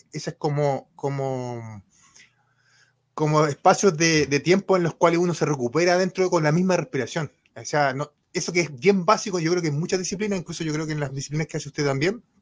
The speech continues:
que es aprender a respirar dentro de la pelea. Entonces, eh, no sé si usted se dio cuenta de esa parte.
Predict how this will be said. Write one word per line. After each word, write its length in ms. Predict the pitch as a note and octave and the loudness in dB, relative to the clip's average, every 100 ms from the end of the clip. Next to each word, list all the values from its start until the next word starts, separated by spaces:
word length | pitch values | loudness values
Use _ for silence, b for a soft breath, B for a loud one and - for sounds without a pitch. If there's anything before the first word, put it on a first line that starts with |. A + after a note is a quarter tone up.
| _ _ _ _ - _ | _ _ _ _ -20 _
que 140 | C3+ | 2
es 200 | C#3+ - - - | 2 0 -10 -2
aprender 560 | C#3 C#3+ C3 C3 F3 - | 0 2 0 0 -2 -2
a 100 | D3 | -4
respirar 440 | D3 - C#3 E3 | -4 -2 0 0
dentro 300 | F3 F3 F3 | -2 -4 -2
de 100 | F3 | 0
la 100 | E3 | -2
pelea. 240 | E3+ F#3 - _ _ B B B B | -4 -6 -12 _ _ B B B B
Entonces, 400 | C#3 - D#3+ C#3+ | -4 2 2 2
eh, 640 | C3+ B2+ A#2+ A#2 A2+ A2+ - - | 0 0 -2 -6 -10 -14 -14 -4
no 80 | C#3+ | -2
sé 80 | E3+ | 2
si 120 | G3 | 2
usted 180 | F#3+ - | 0 0
se 120 | G3 | 2
dio 80 | F#3 | 2
cuenta 260 | F#3+ - | 0 0
de 80 | F3+ | 0
esa 140 | E3+ | 0
parte. 260 | C3 - - | -2 -6 -12